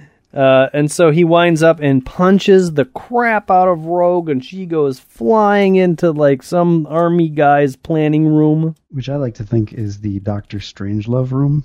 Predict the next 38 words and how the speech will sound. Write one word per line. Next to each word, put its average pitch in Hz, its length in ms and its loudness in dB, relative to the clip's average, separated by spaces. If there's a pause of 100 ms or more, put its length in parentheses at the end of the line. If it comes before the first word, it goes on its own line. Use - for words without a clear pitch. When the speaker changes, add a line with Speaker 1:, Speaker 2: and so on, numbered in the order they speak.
(140)
Speaker 1:
<laughs> - 180 -2
Yeah. 127 800 0 (2000)
Speaker 2:
The 117 60 -20
big 101 240 -18
old 95 240 -14
map 98 340 -10
room. 117 380 -8 (480)
The 98 80 -14
war 101 320 -8
room, 120 260 -2
I 117 80 0
guess 117 240 -10
it 131 40 -12
was 117 120 -14
called. 117 320 -20
Speaker 1:
It 143 160 -4
does 151 220 0
kind 185 240 2
of 147 100 -4
look 185 160 -2
like 120 160 -2
it, 117 80 -4
except 135 200 -6
there's 135 120 2
only 131 140 2
two 147 240 -2
guys 120 320 -4
in 107 140 -6
there 104 260 -16
and 120 160 -8
a, 104 240 -12
and 113 120 -10
a 110 60 -8
girl 117 260 -4
next 117 180 -8
to - 80 -20
a - 40 -20
typewriter. 104 600 -12